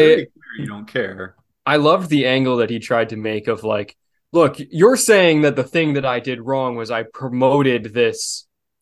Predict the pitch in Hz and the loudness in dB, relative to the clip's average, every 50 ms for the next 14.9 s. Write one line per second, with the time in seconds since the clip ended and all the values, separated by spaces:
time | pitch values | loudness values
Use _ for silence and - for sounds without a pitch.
0 | _ - 135 135 143 143 131 - 139 143 160 165 151 131 117 113 123 139 135 - | _ -10 -4 -2 0 0 2 2 2 2 2 2 2 2 2 0 0 -2 -2 -4
1 | _ _ _ _ _ _ - 175 180 180 185 208 226 254 269 240 214 175 147 160 | _ _ _ _ _ _ -4 0 0 2 4 4 6 6 4 4 2 0 -2 -2
2 | 185 180 165 156 151 147 143 143 139 131 - - - - 160 147 131 123 131 131 | 0 0 0 0 -2 -2 0 0 -2 -2 -4 -8 -10 -6 -4 -4 -2 -2 -4 -4
3 | 131 123 117 117 117 127 131 139 147 151 160 151 151 175 180 180 175 _ _ _ | -4 -4 -4 -6 -8 -8 -6 -6 -4 -4 -6 -6 -4 -6 -6 -6 -8 _ _ _
4 | _ _ _ _ _ - 156 143 135 117 135 131 131 135 131 135 135 127 123 120 | _ _ _ _ _ -8 -6 -4 -4 -4 -4 -6 -4 -4 -2 -2 -2 -2 -4 -6
5 | 117 117 _ _ _ _ _ _ _ - - 139 143 143 143 143 135 131 135 143 | -8 -10 _ _ _ _ _ _ _ -16 -8 -4 -4 -4 -4 -4 -8 -8 -8 -8
6 | - - 135 131 120 127 123 120 120 123 127 131 143 151 156 151 127 120 117 113 | -6 -6 -6 -6 -4 -4 -4 -4 -4 -4 -2 -2 -2 -2 -4 -6 -8 -12 -12 -12
7 | 120 117 113 120 113 - 127 117 - 120 110 117 110 - 120 113 113 - - 123 | -14 -14 -12 -10 -8 -8 -8 -6 -6 -4 -4 -4 0 0 0 0 0 0 -2 0
8 | 117 117 123 135 135 139 117 117 110 113 113 107 - _ - - 110 107 107 117 | 2 2 2 2 0 -2 -4 -6 -6 -6 -6 -8 -10 _ -4 -2 -2 0 0 0
9 | 127 131 147 143 - _ _ _ _ _ _ - 151 151 139 151 151 131 143 120 | 0 -2 -4 -8 -12 _ _ _ _ _ _ -2 0 0 2 2 0 0 -2 -4
10 | - _ _ _ - - - - 262 262 - 190 156 127 - 147 135 127 120 127 | -4 _ _ _ -12 -6 -4 -4 -4 -2 0 0 0 0 0 -2 -2 0 2 2
11 | 135 156 165 180 202 185 226 208 196 180 160 139 - - 175 170 156 147 147 151 | 2 0 0 -2 -2 -2 0 0 0 0 -2 -2 -4 -6 -6 -4 -4 -4 -4 -2
12 | 147 147 143 139 135 143 143 139 123 123 117 113 - - 139 156 156 160 165 156 | 0 0 0 0 0 0 0 -2 -2 -4 -8 -10 -12 -10 -6 -4 -2 -2 0 0
13 | 139 127 123 117 117 127 151 180 208 196 160 143 143 _ - 147 139 135 131 - | -2 -2 -2 -4 -4 -6 -4 -4 -4 -4 -6 -8 -8 _ -6 -6 -6 -6 -6 -10
14 | 135 123 - 156 139 131 123 139 143 147 143 143 139 151 185 156 123 110 | -14 -10 -6 -6 -6 -6 -6 -6 -4 -4 -4 -6 -6 -6 -4 -4 -4 -6